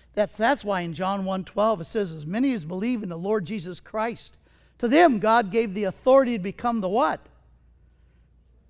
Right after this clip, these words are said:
Take a wild guess. "Children of God." In Romans eight and, uh, sixteen, he says, "Don't you know? Spirit of God is in you that bears witness with your spirit,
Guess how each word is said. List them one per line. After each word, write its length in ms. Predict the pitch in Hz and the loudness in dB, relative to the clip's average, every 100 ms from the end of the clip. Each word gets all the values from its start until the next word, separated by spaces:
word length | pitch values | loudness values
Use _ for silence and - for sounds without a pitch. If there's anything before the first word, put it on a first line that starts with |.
| _ | _
Take 140 | 294 233 | -2 2
a 60 | |
wild 320 | 214 170 156 | 4 2 -2
guess. 320 | 139 - - - _ _ _ _ | -10 -14 -16 -20 _ _ _ _
"Children 520 | - 294 294 277 277 | 6 10 10 8 4
of 160 | 254 | 2
God." 500 | 185 247 262 208 120 - _ _ _ - | 8 10 10 8 2 -16 _ _ _ -2
In 120 | 240 | 10
Romans 340 | 285 302 233 | 10 10 6
eight 180 | 285 269 | 4 4
and, 160 | 214 196 - | -2 -6 -2
uh, 240 | 226 214 | 2 2
sixteen, 560 | 185 285 - - 349 330 | 0 -4 -4 -4 -2 0
he 100 | 247 | -2
says, 240 | - 247 | -2 -2
"Don't 320 | 180 381 392 - | -2 -4 -4 -6
you 80 | |
know? 400 | 247 220 269 - - _ _ _ | -2 2 2 0 -4 _ _ _
Spirit 400 | - - 294 339 | -14 0 4 4
of 120 | 285 | 4
God 240 | 254 277 277 | 4 4 4
is 140 | 233 | 0
in 160 | 262 247 | -2 0
you 360 | 269 311 294 - - | 0 0 -2 -4 -6
that 220 | 202 131 | -6 0
bears 360 | 254 277 294 180 | 6 6 6 0
witness 560 | 180 311 - 285 - | 0 0 0 -2 -2
with 120 | 233 196 | -4 0
your 200 | 330 311 | 0 0
spirit, 460 | - - 226 247 | -4 -2 0 -2